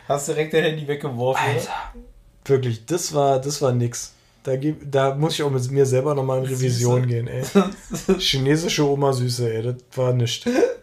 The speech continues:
Speaker 1: Oh.
Speaker 2: Ja. Wo waren wir eigentlich?
Speaker 1: Wir waren bei Cosplay.
Speaker 2: Ach so,
Speaker 1: OnlyFans.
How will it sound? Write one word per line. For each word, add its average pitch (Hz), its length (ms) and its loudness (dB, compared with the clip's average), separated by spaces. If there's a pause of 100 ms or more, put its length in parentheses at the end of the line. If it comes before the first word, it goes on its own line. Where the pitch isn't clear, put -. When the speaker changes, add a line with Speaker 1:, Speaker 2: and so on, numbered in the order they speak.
(680)
Speaker 1:
Oh. 196 340 -12
Speaker 2:
Ja. 113 320 -2 (1800)
Wo 120 160 -2
waren 151 160 2
wir 160 120 0
eigentlich? 139 420 -6 (240)
Speaker 1:
Wir 107 200 -12
waren 107 140 -6
bei 107 140 -6
Cosplay. 107 560 -8 (180)
Speaker 2:
Ach 117 100 0
so, 143 180 2
Speaker 1:
OnlyFans. 127 540 4